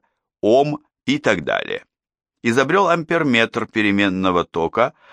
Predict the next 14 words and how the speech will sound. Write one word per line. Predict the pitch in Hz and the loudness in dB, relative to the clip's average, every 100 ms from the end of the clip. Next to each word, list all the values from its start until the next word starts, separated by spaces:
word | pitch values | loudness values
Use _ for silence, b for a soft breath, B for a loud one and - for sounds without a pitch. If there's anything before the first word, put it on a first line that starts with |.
| B | B
основанный | 95 - 156 175 165 147 | -2 0 0 0 0 0
на | 131 135 | 2 0
динамометрическом | 110 123 123 123 117 110 127 135 131 - 113 | 0 2 2 2 0 0 -2 -2 -4 -2 -2
принципе | - 110 113 120 - 113 | 0 -2 -2 -2 0 0
и | |
производящий | 107 101 95 101 113 113 110 - | 0 0 0 0 0 0 -4 -2
очень | 117 135 - 90 80 | 0 0 0 -6 -4
точные | 117 139 147 101 85 82 - b b | -2 -2 -2 -2 0 0 -2 b b
для | 120 | -4
своего | 110 90 78 76 | -2 0 0 -2
времени | 71 123 135 123 120 113 _ _ | -2 -2 0 0 0 -2 _ _
измерения. | - 110 95 85 65 52 50 50 _ _ _ _ _ _ _ - | -4 -2 0 0 -2 -8 -10 -14 _ _ _ _ _ _ _ -2
Конец | 104 98 143 185 | 0 2 0 -2
примечания. | - 156 110 - 53 - 50 | -6 -4 -4 -4 -8 -8 -12